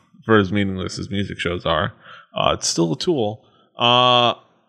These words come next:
it's still useful. Uh, but what, what better way than to bring back the old formula?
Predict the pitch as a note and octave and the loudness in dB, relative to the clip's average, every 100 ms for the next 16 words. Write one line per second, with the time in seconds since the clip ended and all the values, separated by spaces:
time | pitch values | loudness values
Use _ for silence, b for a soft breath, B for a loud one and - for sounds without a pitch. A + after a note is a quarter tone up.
0 | _ _ _ _ _ _ _ _ _ _ | _ _ _ _ _ _ _ _ _ _
1 | _ _ _ - A2+ - C3 B2+ C#3+ - | _ _ _ -12 -10 -6 -6 -6 -8 -8
2 | G#2 G#2 - - B2 B2 B2 A#2+ A2 C#3 | -10 -12 -12 0 4 4 4 2 0 0
3 | C#3 C#3 B2+ C#3 E3 D#3 D3+ B2+ C#3 B2+ | 0 -2 -2 2 2 4 2 2 2 2
4 | A2 G#2+ G#2 G2 - A2 G#2 G2 A#2+ A2+ | 4 4 2 -2 -2 -2 -2 -2 -2 2
5 | G#2+ G#2 G#2 F#2+ F#2+ G2+ F#2 F2+ F2 F2+ | 0 0 0 0 0 -4 -6 -6 -6 -6